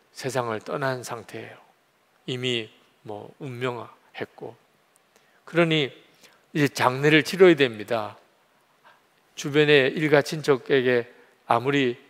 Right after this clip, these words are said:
연락을 해보려고 그래도 연락이 안 닿고, 친척이 있는 것 같긴 한데 찾아오는 사람도 없더래요. 그 두 아이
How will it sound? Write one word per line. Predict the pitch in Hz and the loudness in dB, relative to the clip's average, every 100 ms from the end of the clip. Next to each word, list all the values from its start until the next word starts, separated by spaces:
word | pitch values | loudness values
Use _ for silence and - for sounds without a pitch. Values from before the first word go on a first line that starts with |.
| _ 131 | _ 2
연락을 | 131 135 120 113 | 6 6 4 0
해보려고 | 123 127 117 113 | 0 0 0 -2
그래도 | 110 120 | -6 -4
연락이 | 113 120 120 117 | 0 2 2 2
안 | 98 107 | 0 0
닿고, | 117 - 127 110 107 _ _ _ | -4 -4 -6 -6 -6 _ _ _
친척이 | - 190 160 160 156 | -10 -8 -4 -4 -4
있는 | 143 139 147 | -4 -2 2
것 | 147 | 2
같긴 | 127 - 143 | 2 -2 -2
한데 | 120 117 123 120 - - _ | -2 -6 -2 -2 -4 -16 _
찾아오는 | - 190 185 165 147 | -6 2 2 2 0
사람도 | 127 120 117 120 113 | -4 -4 -6 -4 -4
없더래요. | - - 135 107 104 107 120 _ _ _ _ _ _ _ - | -2 -2 0 0 -4 -6 -14 _ _ _ _ _ _ _ -10
그 | - 139 | -4 -4
두 | - 151 160 | -2 2 6
아이 | 110 113 123 127 | 6 6 4 0